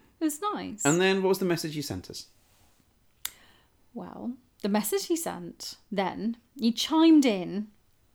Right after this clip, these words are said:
Speaker 1: with a very clear message of, "Well, this is all well and good,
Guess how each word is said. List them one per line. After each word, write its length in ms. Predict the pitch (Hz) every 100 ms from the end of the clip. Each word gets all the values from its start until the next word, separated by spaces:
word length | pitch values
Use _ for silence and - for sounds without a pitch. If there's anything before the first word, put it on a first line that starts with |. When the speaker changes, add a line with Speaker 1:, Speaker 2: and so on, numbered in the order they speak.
| _ _ - - - - _ _ _ _
Speaker 1:
with 380 | 262 262 247 233 -
a 80 |
very 580 | 226 254 285 285 277 277
clear 440 | 285 - 277 233 214
message 480 | 226 214 180 - -
of, 380 | 170 175 - - _ _ _ _ _ _ -
"Well, 120 | 294
this 180 | 359 349
is 100 | 262
all 120 | 233
well 160 | 208 196
and 120 | 180
good, 240 | 175 165